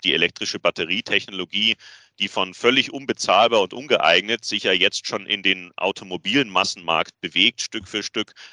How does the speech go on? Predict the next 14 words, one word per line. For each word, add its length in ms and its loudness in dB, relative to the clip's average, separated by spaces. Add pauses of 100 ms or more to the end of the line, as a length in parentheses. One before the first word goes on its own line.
und 180 -12
die 120 4
auch 80 2
sicher 260 -2
noch 120 -6
nicht 180 -6
am 100 -8
Ende 240 0
ihrer 220 -2
Leistungsfähigkeit 1040 -2
auch 240 -6
kostenmäßig 760 -6
angekommen 460 -14
ist. 200 -16